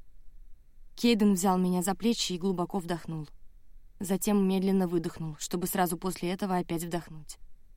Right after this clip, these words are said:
Я попробовала повторить за ним. Но потом вспомнила, что когда-то оказалась для Кейдена недостаточно хороша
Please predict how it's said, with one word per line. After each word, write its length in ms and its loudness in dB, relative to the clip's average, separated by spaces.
Я 240 4
попробовала 560 2
повторить 440 -2
за 120 2
ним. 280 -2
Но 160 4
потом 280 2
вспомнила, 540 4
что 180 -4
когда-то 480 0
оказалась 460 0
для 160 -4
Кейдена 400 0
недостаточно 720 -2
хороша 500 -2